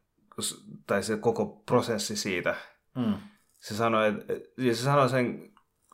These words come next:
Speaker 1: sen y-, sillä on pari, tai sillä on monta sellaisia timanttinugetteja, mitä se droppaa. Yksi on, että
Speaker 2: Mm.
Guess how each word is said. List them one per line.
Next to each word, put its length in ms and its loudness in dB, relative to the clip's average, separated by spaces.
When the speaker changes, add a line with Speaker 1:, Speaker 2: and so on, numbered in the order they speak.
Speaker 1:
sen 460 0
y-, 200 -8
sillä 140 8
on 80 6
pari, 300 10
tai 160 6
sillä 120 6
on 60 6
monta 340 8
sellaisia 300 6
timanttinugetteja, 960 6
mitä 180 0
se 260 2
droppaa. 420 6
Yksi 280 4
on, 120 2
että 180 0
Speaker 2:
Mm. 60 -4